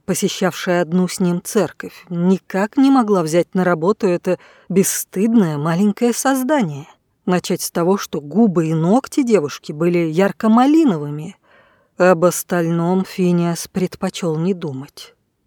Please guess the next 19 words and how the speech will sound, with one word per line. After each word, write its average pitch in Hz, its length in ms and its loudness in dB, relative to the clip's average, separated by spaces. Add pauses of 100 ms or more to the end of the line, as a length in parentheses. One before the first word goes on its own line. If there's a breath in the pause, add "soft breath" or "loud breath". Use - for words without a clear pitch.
(260)
Бесстыдное 233 640 4
маленькое 220 520 4
создание 285 580 0
снова 269 480 4
улыбнулось, 226 960 2
как 196 180 0
будто 208 320 -2
гордясь 196 540 0
произведённым 185 760 2
эффектом. - 540 -6 (540)
«Вы 311 140 4
что-то 320 360 0
забыли, 311 360 4
мистер 214 340 0
Потц?» - 400 -12 (520)
«Я... 208 720 -2 (500 loud breath)
нет... 214 680 0 (800)
то 254 100 4
есть... 226 280 2